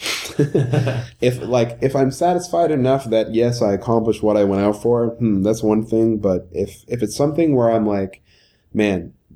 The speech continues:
Speaker 2: the people in this film can really act and they're really incredible and this is looking good," and I come up with more ideas, it will forever haunt me that I didn't do those ideas.
Speaker 1: Mm.
Speaker 2: And I just kind of settled for what I had shot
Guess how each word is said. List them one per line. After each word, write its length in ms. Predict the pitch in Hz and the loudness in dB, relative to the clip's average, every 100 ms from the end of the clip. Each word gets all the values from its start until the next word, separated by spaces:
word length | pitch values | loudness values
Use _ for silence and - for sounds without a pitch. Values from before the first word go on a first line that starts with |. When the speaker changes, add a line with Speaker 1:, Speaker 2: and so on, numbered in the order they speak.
| 80 | -10
Speaker 2:
the 100 | 110 | -4
people 360 | 110 - 147 139 | -2 0 0 2
in 60 | 123 | 2
this 160 | 107 - | 0 -2
film 380 | 110 101 92 | 0 0 -2
can 200 | - 101 | -6 -6
really 340 | 92 95 98 98 | -2 2 2 2
act 360 | 90 87 - | 0 -4 -10
and 140 | - 95 | -12 -6
they're 80 | 92 | -4
really 360 | 95 107 104 | 0 2 2
incredible 680 | 95 90 98 90 80 76 73 | 0 -2 -2 -2 -4 -8 -8
and 140 | 90 87 | -6 -6
this 120 | 92 | -6
is 120 | 92 | -4
looking 280 | 98 90 90 | -2 -2 -2
good," 380 | 87 90 82 73 _ - _ _ | 2 2 0 -6 _ -20 _ _
and 100 | - | -6
I 80 | 95 | -4
come 260 | 90 120 123 | -2 0 0
up 80 | 120 | 2
with 160 | 110 | 0
more 320 | 110 98 104 98 | 0 2 2 2
ideas, 760 | 92 87 95 92 78 - - - | 0 0 0 0 -4 -14 -16 -6
it 140 | 104 | -2
will 160 | 110 107 | 0 -2
forever 460 | - 120 123 120 | 0 0 2 0
haunt 340 | 110 117 117 101 | 0 0 0 0
me 120 | 98 | -2
that 180 | 95 90 | 0 -2
I 80 | |
didn't 260 | 90 101 95 | -2 -2 0
do 160 | 92 90 | 0 -2
those 240 | 87 85 | -2 -4
ideas. 640 | 90 87 82 85 82 - | -6 -6 -6 -8 -10 -12
Speaker 1:
Mm. 60 | 92 | -6
Speaker 2:
And 80 | 92 | -2
I 60 | 92 | 0
just 240 | 101 98 | -2 -2
kind 160 | - 98 | -2 -2
of 80 | 90 | 0
settled 400 | - 95 92 90 | 2 4 4 2
for 100 | 90 | 2
what 180 | 87 | 2
I 60 | 92 | 0
had 140 | 87 - | -2 -6
shot 380 | - - - | -4 -2 -4